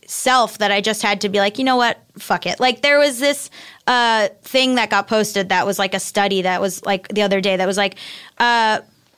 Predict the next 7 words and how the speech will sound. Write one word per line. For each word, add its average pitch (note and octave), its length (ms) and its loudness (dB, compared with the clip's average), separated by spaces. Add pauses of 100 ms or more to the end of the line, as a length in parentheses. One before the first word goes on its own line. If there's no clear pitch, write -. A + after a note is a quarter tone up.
(160)
bisexuals D4 920 0
are A#3 320 4
more C4 300 4
likely A#3+ 420 0
to A3+ 260 -2 (120)
be A3 200 0
promiscuous A#3+ 880 0